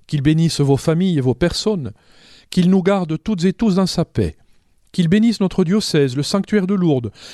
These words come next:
et tout ce que nous essayons de vivre ensemble. Que la joie de l'Évangile soit le fruit de la bénédiction que nous demandons à Dieu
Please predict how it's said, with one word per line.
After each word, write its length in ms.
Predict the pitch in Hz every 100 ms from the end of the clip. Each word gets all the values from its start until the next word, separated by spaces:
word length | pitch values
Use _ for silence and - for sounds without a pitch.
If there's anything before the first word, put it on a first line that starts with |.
| -
et 100 | 160
tout 200 | - 262
ce 100 | -
que 80 | 220
nous 220 | 190 175
essayons 360 | 180 - 175 175
de 120 | 160
vivre 240 | 147 156
ensemble. 580 | 156 151 - 110 95 87 - _ _ _ _
Que 80 | 160
la 160 | 156
joie 280 | 135 156 185
de 80 | 165
l'Évangile 600 | 151 143 143 131 185 165
soit 200 | - 139
le 100 | 127
fruit 320 | - - 180
de 80 | 143
la 120 | 113
bénédiction 720 | 117 202 180 147 - - 175
que 120 | 170
nous 160 | 127 110
demandons 520 | 180 175 143 135 127
à 80 | 104
Dieu 300 | 98 107